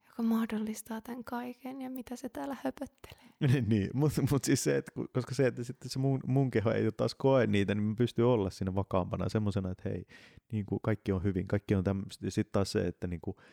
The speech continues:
Speaker 2: se pystyy käymään, niinku, ja se, että se on se seikkailu. Se on se seikkailu, minkä ma-, minkä, minkä me molemmat ikään kuin mahdollistetaan. Et se, että sä pääset, niinku, olemaan just se semmonen feminiini pyörämyrsky, joka joka päivä et,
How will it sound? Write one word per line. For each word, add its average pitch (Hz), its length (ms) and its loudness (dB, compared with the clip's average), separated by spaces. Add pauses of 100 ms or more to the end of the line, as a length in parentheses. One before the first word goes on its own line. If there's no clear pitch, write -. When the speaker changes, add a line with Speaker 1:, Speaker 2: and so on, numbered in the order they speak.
(240)
Speaker 2:
se - 140 -6
pystyy 98 360 -8
käymään, 104 300 2
niinku, 101 300 -6 (440)
ja 107 80 -2
se, - 120 2 (120)
että - 180 -6
se 143 60 2
on 127 120 4
se 120 100 0
seikkailu. 85 760 -4 (400)
Se - 80 -2
on 98 60 4
se 110 80 2
seikkailu, 123 340 2
minkä 101 200 2
ma-, 101 280 4
minkä, 110 220 2 (160)
minkä 110 260 2
me 107 100 2
molemmat 107 440 2
ikään 85 160 -4
kuin 92 100 -2
mahdollistetaan. 87 840 -2 (480)
Et - 120 0
se, 107 60 4
että 95 120 2
sä 101 60 2
pääset, 95 380 0
niinku, 90 240 -4
olemaan 90 320 0
just 110 180 0
se 98 80 -2
semmonen 85 220 -2
feminiini 90 520 -2 (420)
pyörämyrsky, 90 600 -2
joka 92 220 -2
joka 92 240 -2
päivä 87 300 -6
et, 87 120 -8